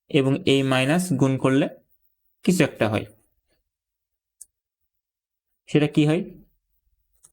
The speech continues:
বলো, কি হয়? আছে বারো স্কয়ার সমান পি স্কয়ার প্লাস কিউ স্কয়ার প্লাস টু, সরি, প্লাস না,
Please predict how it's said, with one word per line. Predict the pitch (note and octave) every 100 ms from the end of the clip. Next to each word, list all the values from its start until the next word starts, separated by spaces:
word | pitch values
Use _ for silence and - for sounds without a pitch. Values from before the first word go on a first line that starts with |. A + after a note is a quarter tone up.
| _ B2+
বলো, | A2+
কি | A2 C3
হয়? | A2+ G#2+ - _ _ _ _ _ _ _ _ _ D#4 _ _ _ _ _ _ _ - -
আছে | B2+ B2
বারো | B2 B2 B2+
স্কয়ার | B2 - C3+ D3 - _ _ _ _ _ _ -
সমান | C3+ B2 -
পি | C3 B2+
স্কয়ার | - - C3+ D#3 F#3 - _ -
প্লাস | B2+ A#2+ A#2+
কিউ | - C3 B2 C3
স্কয়ার | - - D3+ F3+ - _ _ _ _ _ _ _ _ _
প্লাস | E3 C#3+ C#3+ - - _ _ _ _ _ _ _
টু, | F#3 F#3+ G3 G3 - _ _ _ _ _
সরি, | - C#3+
প্লাস | C#3 B2+ -
না, | F#3+